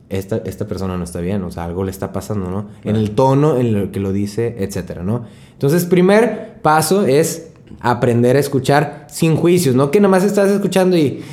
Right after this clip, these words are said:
Speaker 1: "Ah, ya sé qué le voy a decir, no, hombre, y le voy a decir esto y esto", y, "Ay, no", y, y ya te estás predisponiendo. Deja que termine, deja que termine su versión,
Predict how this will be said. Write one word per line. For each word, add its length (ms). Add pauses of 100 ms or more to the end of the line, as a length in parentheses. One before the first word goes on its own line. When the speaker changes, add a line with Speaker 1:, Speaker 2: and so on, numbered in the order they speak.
(140)
Speaker 1:
"Ah, 380
ya 100
sé 240
qué 160
le 140
voy 180
a 20
decir, 300
no, 300
hombre, 240
y 40
le 120
voy 180
a 80
decir 380
esto 240
y 80
esto", 200
y, 80
"Ay, 240
no", 240
y, 240
y 120
ya 120
te 80
estás 240
predisponiendo. 880
Deja 240
que 140
termine, 640 (400)
deja 240
que 100
termine 360
su 120
versión, 540